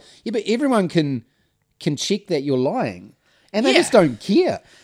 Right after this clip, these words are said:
Speaker 2: No, I don't. I think, I think there's a, there's a level of hubris there.
Speaker 1: Yep.
Speaker 2: There's a little level of hubris where it's like the, the Alexander Solzhenitsyn thing, where it's like,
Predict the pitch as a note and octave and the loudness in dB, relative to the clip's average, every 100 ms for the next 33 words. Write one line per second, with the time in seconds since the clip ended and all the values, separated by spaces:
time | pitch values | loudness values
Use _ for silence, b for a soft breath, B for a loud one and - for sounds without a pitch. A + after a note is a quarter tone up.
0 | b E4 F#4+ F4+ F4 - - - D4+ D4 | b 0 2 2 0 0 0 -2 -2 -2
1 | D4 E4+ - - C4+ E4 D#4 D4 A#3+ B3 | -2 -2 -2 -2 -4 -4 -2 -4 0 0
2 | A#3 A#3 A3 A3+ A3+ A#3 G#3 E3+ - - | 0 0 -2 -2 0 -2 -2 -4 -6 -14
3 | - B3+ B3 F3 E3 C3 - - D3+ A2 | -6 2 2 2 -8 -12 -16 -16 -16 -16
4 | - C3+ G#2 - A3+ C#4+ C#4+ C4 A#3 C#4 | -14 -10 -10 -10 -6 -2 0 0 0 -2
5 | C4+ A3+ - - A#3+ G3+ G#3+ - F#3+ G3 | -2 -4 -6 -6 -4 -2 -2 -4 -8 -4
6 | G3+ F#3+ B B B B3 - A#3+ A3+ - | -2 -4 B B B -8 -4 -4 -4 -6
7 | G#3 G3 G#3 G#3 G#3 F#3+ F#3+ G3 F#3+ F#3 | -10 -6 -4 -2 -4 -4 -4 -4 -4 -6
8 | F3+ - G#3+ F#3+ - F3 F#3+ G3+ - G3 | -6 -4 -6 -6 -12 -10 -12 -12 -12 -12
9 | E3 D#3 E3+ D#3 D3+ D3+ E3 E3+ E3 - | -14 -14 -14 -14 -14 -12 -6 -4 -4 -6
10 | E3+ E3 D#3+ | -6 -6 -6